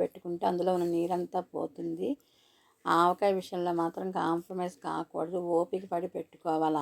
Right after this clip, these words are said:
ఆవకాయ సంవత్సరం అంతా నిల్వ ఉంటుంది, ఏ మాత్రం చెడిపోకుండాను. అయితే ఇప్పుడు లెక్క ఎలాగంటే మనకి ఏదన్నా మీరు తీసుకున్న పాత్ర, ఒక పాత్ర లేదా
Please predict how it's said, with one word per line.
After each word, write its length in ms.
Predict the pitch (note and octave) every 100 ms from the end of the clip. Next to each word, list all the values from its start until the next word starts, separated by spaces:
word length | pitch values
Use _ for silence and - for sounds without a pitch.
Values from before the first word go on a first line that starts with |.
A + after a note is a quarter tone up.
| D3+
ఆవకాయ 440 | D#3+ F3+ E3+ F#3+ G3+
సంవత్సరం 380 | F3 E3+ F#3+
అంతా 260 | F3+ F3 F#3 F3+
నిల్వ 180 | E3+ F3 F3
ఉంటుంది, 400 | D#3+ D#3+ D#3+ G3 B3+ _ _ _
ఏ 140 | F3 E3+ F3
మాత్రం 360 | E3 E3+ F3+ F#3 F#3
చెడిపోకుండాను. 920 | D#3 - F3 E3+ E3 D#3+ D#3+ D#3+ G#3 E4 _ _ _ _ _ _ _ _ _ _ _ _ _ _ _ -
అయితే 300 | F#3 F#3+ A3 G#3
ఇప్పుడు 200 | - F#3 E3+
లెక్క 260 | E3 - G3+
ఎలాగంటే 560 | F#3+ F#3 E3+ E3+ E3 F#3
మనకి 400 | F3+ E3 E3 G#3+ D4 - _ _ _ - - - F#3
ఏదన్నా 340 | G3+ G3+ A3 G#3+
మీరు 180 | F#3 F3+
తీసుకున్న 380 | E3+ F3 - F#3 F3 -
పాత్ర, 360 | E3 E3+ - F3+ E3
ఒక 60 | E3 -
పాత్ర 380 | E3 E3+ - D#3
లేదా 160 | E3